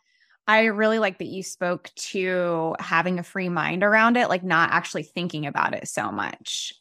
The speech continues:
Um, I think that that is something that's not often talked about in terms of financial wellness, financial well-being, however we put it,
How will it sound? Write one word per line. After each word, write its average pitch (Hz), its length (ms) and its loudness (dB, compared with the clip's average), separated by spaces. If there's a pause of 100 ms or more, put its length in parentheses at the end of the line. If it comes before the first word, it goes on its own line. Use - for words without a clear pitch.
Um, 156 600 2 (220)
I 190 60 0
think 190 180 -4
that 180 200 -4
that 160 380 6 (220)
is 185 100 -4
something 190 220 -2
that's 175 160 -4
not 180 160 0
often 170 240 -2
talked 170 320 0
about 165 240 2
in 170 80 -4
terms 165 260 -6
of 165 100 -10
financial 160 840 -2 (320)
wellness, 185 320 4
financial 165 360 -2
well-being, 165 360 -2
however 165 360 0
we 165 140 -4
put 170 200 -2
it, 92 260 0